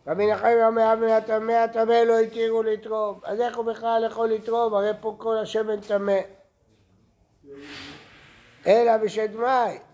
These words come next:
הכנה בשד מאי, מדובר פה בדמאי. אמר מור, "שמן לא יעשה כפני הפסד כהן." מה יש לשמן? ראוי להדליק. מותר להדליק, הכהן יכול להדליק בשמן של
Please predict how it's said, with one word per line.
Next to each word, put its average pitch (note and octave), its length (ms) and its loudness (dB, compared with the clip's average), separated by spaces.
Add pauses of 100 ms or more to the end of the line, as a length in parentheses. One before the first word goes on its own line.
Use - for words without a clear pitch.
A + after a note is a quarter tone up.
(180)
הכנה E4 340 -6 (200)
בשד D#4 220 -8
מאי, E4+ 320 -4 (120)
מדובר C4+ 460 0
פה G#3+ 140 -2
בדמאי. F3 460 -6 (1200)
אמר B3 360 6
מור, A#3+ 380 0
"שמן A#3+ 440 -2
לא A#3 80 0
יעשה A3+ 320 0
כפני A3+ 480 -2
הפסד A3 260 -2 (100)
כהן." A#3 420 0 (120)
מה F3+ 140 0
יש F#3+ 120 -2
לשמן? D#3 540 -4
ראוי A3 240 0
להדליק. B3 560 0 (420)
מותר A3 420 0
להדליק, G3+ 580 0
הכהן F#3 380 -2
יכול F#3+ 280 -2
להדליק F#3+ 360 -2
בשמן G#3+ 560 -2 (100)
של F#3+ 60 -2